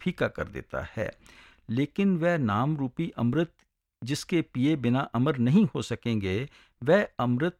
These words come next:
हमें स्वयं मेहनत करके अपने शरीर के अंदर से ही हासिल करना पड़ता है। वह अमृत कौन सी जगह है? आप कहते हैं, "नौ दरवाजे नवें दर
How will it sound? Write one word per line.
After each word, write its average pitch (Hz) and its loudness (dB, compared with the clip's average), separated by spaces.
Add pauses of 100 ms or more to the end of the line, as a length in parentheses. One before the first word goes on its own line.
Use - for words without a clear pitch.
हमें 131 0
स्वयं 165 -2
मेहनत 143 0
करके 110 -2 (140)
अपने 170 0
शरीर 143 -2
के 160 -4
अंदर 165 0
से 156 -2
ही 117 0 (300)
हासिल 107 -4
करना 90 -2
पड़ता 78 -4
है। 98 -4 (460)
वह 156 4
अमृत 139 2
कौन 98 2
सी 123 -4
जगह 135 2
है? 147 -4 (420)
आप 143 0
कहते 151 -2
हैं, 110 -2 (460)
"नौ 127 4
दरवाजे 107 0 (120)
नवें 120 2
दर 143 2